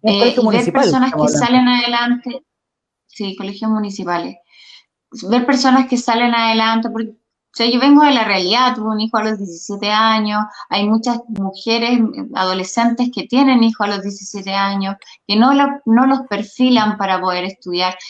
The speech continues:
Speaker 2: Quizá ahora es un poco más fácil, porque quis-, la educación hoy día igual es un, se complementa y te da, o al-, en algunos y en muchas oportunidades te da gratuidad, y está el cae.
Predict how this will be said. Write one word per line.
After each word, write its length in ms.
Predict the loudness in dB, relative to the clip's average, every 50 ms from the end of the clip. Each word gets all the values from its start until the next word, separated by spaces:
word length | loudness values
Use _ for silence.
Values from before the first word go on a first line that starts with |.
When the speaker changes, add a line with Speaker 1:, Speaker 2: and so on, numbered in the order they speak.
| -16 _
Speaker 2:
Quizá 280 | -12 -4 0 2 4
ahora 220 | 4 4 4 4 2
es 60 | 2
un 60 | 0
poco 180 | 0 0 2 2
más 240 | 2 2 2 0 -2
fácil, 580 | -2 0 0 -2 -4 -10 -8 -8 -6 -8 -8 -12 _ -20 -20 -20 _ _ _
porque 200 | -10 -8 -6 -8 -6
quis-, 240 | -6 -10 -10 -12 -12
la 200 | -6 -4 -4 -2
educación 460 | -4 -4 -4 -6 -6 -2 -2 0 2
hoy 120 | 2 2 0
día 280 | 0 0 0 0 0 -2
igual 280 | -4 -2 0 0 0 0
es 120 | 0 2
un, 280 | 4 4 4 2 0 -2 _ _ _
se 240 | _ -10 -6 -6 -4
complementa 600 | -2 -4 -4 -4 -6 -4 -2 -2 -2 -2 -2 -4
y 80 | -4
te 80 | -4 -2
da, 340 | 0 2 2 2 2 0 0
o 60 | 0
al-, 200 | -2 -2 -2 -4 -8 -8
en 140 | -6 -4
algunos 440 | -4 -4 -6 -6 -4 -2 -2 -2 0 -2
y 80 | -4 -6
en 60 | -6
muchas 220 | -10 -8 -10 -10 -10
oportunidades 440 | -10 -10 -8 -6 -4 -4 -4 -4 -4
te 80 | -4
da 180 | -2 -2 -2 -2
gratuidad, 680 | -2 -4 -6 -4 -6 -4 0 2 2 4 4 2 2 0
y 40 |
está 180 | -2 -6 -6 -8
el 140 | -8 -8 -6
cae. 440 | _ -2 0 0 0 0 -2 -6 -8